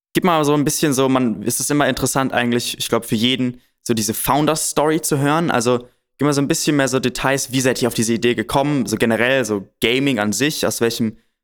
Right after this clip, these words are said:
Hintergrund kamt ihr? Wart ihr so die, voll die Zocker oder,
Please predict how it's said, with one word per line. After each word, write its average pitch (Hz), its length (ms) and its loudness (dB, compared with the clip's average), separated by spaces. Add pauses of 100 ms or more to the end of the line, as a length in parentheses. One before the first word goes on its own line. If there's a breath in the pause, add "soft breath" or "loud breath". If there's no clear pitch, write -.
(180)
Hintergrund 131 560 0
kamt 127 340 -2
ihr? 123 320 2
Wart 107 200 -2
ihr 113 180 2
so 110 160 2
die, 107 260 0
voll - 220 -2
die 113 100 -2
Zocker 135 560 0
oder, 104 300 0